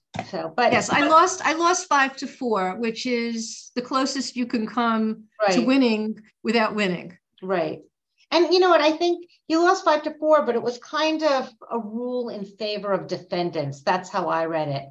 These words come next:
Speaker 1: more than
Speaker 2: Yes.
Speaker 1: a rule against you. Um,
Speaker 2: Correct.
Speaker 1: why was the,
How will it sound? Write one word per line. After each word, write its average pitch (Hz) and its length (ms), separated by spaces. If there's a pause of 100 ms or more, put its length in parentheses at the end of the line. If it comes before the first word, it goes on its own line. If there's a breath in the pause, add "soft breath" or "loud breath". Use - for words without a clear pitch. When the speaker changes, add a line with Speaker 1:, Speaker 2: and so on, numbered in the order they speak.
(280 soft breath)
Speaker 1:
more 202 200
than 202 140
Speaker 2:
Yes. 160 280
Speaker 1:
a 180 40
rule 175 100
against 160 460
you. 165 480 (300 soft breath)
Um, 214 360
Speaker 2:
Correct. 262 480 (260)
Speaker 1:
why 285 360
was 440 380 (100)
the, 262 440